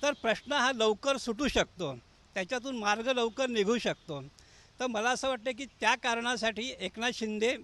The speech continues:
दिल्लीत आले असतील. आता दिल्लीत आले आहे आणि महाराष्ट्रात महायुतीचं सरकार आहे, तर भाजपच्या नेत्यांना भेटणं स्वाभाविक आहे. म्हणजे दिल्लीत यायचं आणि भाजपच्या एकाही मंत्र्यांना किंवा ज्येष्ठ नेत्यांना न भेटता वापस जायचं,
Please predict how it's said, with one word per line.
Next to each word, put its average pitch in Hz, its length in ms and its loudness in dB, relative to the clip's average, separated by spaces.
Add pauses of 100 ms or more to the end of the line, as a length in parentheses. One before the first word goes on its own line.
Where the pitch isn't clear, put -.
दिल्लीत 190 460 -2
आले 190 280 4
असतील. 170 440 2 (360)
आता 233 160 0
दिल्लीत 190 460 -2
आले 220 240 2
आहे 214 460 2 (480)
आणि 202 180 -4
महाराष्ट्रात 208 580 -2
महायुतीचं 226 800 0
सरकार 202 420 2
आहे, 151 260 0 (380)
तर 277 60 -2
भाजपच्या 233 520 0
नेत्यांना 262 460 0
भेटणं 240 320 0
स्वाभाविक 247 560 2
आहे. 170 140 2
म्हणजे - 680 -12
दिल्लीत 175 420 2
यायचं 202 500 2 (180)
आणि 208 180 -6
भाजपच्या 202 520 -2
एकाही 202 380 -2
मंत्र्यांना 208 680 -2 (680)
किंवा 220 280 0
ज्येष्ठ 196 420 -2
नेत्यांना 233 560 0
न 247 160 0
भेटता 233 320 2
वापस 214 320 0
जायचं, 208 480 0